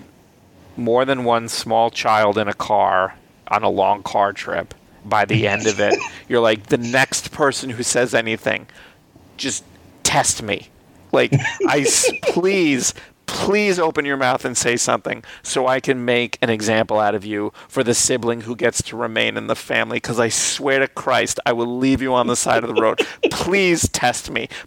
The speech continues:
Please say something right now so I can show you how strongly I believe that I will leave your bitch ass on the side of the road and not give a fuck about what happens." Like, that's where I am in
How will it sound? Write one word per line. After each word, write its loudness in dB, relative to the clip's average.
Please 0
say 2
something -2
right 0
now 4
so -6
I 4
can -8
show 2
you 0
how 2
strongly 0
I 4
believe 2
that 2
I 4
will 2
leave 2
your 0
bitch -4
ass 2
on 0
the -2
side 2
of -6
the -4
road 0
and 0
not 2
give 0
a 2
fuck -2
about 0
what 0
happens." -2
Like, -4
that's 0
where 0
I 0
am 0
in -2